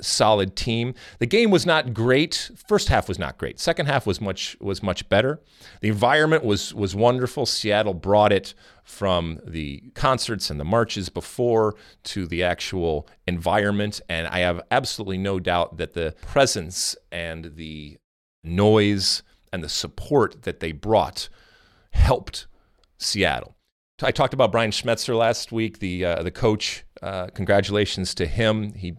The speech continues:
oftentimes does not get enough credit. I think he's getting his due, and rightfully so. A guy that's taken this team, by the way, a guy that's been with this team forever, played with this team,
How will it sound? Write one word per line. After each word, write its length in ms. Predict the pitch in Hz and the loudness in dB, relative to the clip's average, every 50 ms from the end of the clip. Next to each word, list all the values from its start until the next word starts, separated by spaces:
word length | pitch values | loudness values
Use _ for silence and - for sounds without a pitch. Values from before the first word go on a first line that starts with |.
| - _ - | -12 _ 0
oftentimes 600 | 87 85 - - 98 92 104 87 82 85 87 - | 0 0 0 -2 -4 -6 -4 -4 -4 -6 -6 -6
does 140 | 85 80 - | -8 -6 -4
not 220 | 101 90 76 80 | -4 -4 -4 -2
get 320 | - 87 80 - - _ _ _ - | -2 -2 -2 -2 -6 _ _ _ -8
enough 320 | 85 87 87 87 82 - | -6 -4 -4 -4 -4 -6
credit. 280 | - - 95 92 92 82 | -6 -4 -2 -2 -2 -2
I 40 | 78 | -4
think 120 | 90 80 | -4 -4
he's 160 | 85 85 80 | -4 -4 -4
getting 240 | - 90 82 85 82 | -2 -2 -2 -2 -4
his 220 | 82 85 80 76 73 | -4 -4 -6 -6 -6
due, 440 | 69 - 107 101 92 92 92 87 - _ _ - - - - - | -2 0 2 2 2 2 0 -2 -6 _ _ -20 -20 -20 -14 -10
and 180 | 87 82 80 | -8 -4 -2
rightfully 500 | 85 85 90 - - - 92 85 82 82 80 | 0 0 0 -2 -6 -8 -6 -6 -4 -2 -2
so. 480 | - - - 127 113 113 107 107 104 | 0 2 4 6 6 6 6 4 2
A 40 | 90 | 0
guy 200 | 85 87 82 82 | -2 -2 -2 -2
that's 240 | 78 82 - - - | -4 -6 -8 -8 -4
taken 280 | - 101 90 - 80 | -2 -2 -2 -2 -4
this 200 | 80 82 - - | -6 -6 -6 -6
team, 320 | - - - 90 85 85 85 - - - - - _ - | -6 -4 -4 -2 -2 -4 -6 -8 -14 -20 -20 -20 _ -8
by 140 | 104 120 110 | -2 0 0
the 60 | 92 | 0
way, 80 | 85 78 | 0 0
a 40 | |
guy 140 | 73 117 107 | 2 2 2
that's 140 | 98 90 - | 2 0 -2
been 200 | - 110 104 95 | -2 -2 -2 -2
with 120 | 92 90 | -2 -4
this 160 | - 90 - - | -4 -6 -6 -6
team 180 | - 90 82 | -6 -6 -6
forever, 440 | - - - - 101 98 90 87 82 | -8 -10 -6 -2 0 0 0 0 -2
played 300 | - - - 104 101 90 | -2 0 0 0 0 -2
with 140 | 98 80 - | -4 -10 -10
this 160 | 87 80 - | -12 -14 -12
team, 440 | - - 95 90 87 87 85 87 | -12 -10 -10 -8 -8 -8 -10 -12